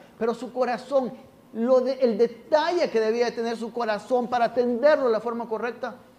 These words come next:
no, no estaba puesto. Entonces, Simón también necesitaba perdón por sus pecados. Simón también necesita ser perdonado. Todos necesitamos perdón.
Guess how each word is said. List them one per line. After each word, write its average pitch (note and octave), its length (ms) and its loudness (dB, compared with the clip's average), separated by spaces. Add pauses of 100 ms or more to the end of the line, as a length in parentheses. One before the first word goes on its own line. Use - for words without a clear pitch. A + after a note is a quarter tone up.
(140)
no, C#4+ 120 -8 (260)
no G#3+ 60 -12
estaba F3+ 300 -8
puesto. - 300 -16 (2000)
Entonces, A#3 460 -6 (400)
Simón A3 380 -4
también A#3+ 440 -4 (1120)
necesitaba G#3+ 840 0
perdón G3 260 -2
por F#3 120 -10
sus F3 120 -16
pecados. C3+ 600 -6 (460)
Simón A#3 280 -4
también C4 320 -4
necesita B3 720 -4
ser F3 220 -8
perdonado. D3 680 -8 (1160)
Todos C#4 320 6
necesitamos A3 760 -2
perdón. B2+ 420 -8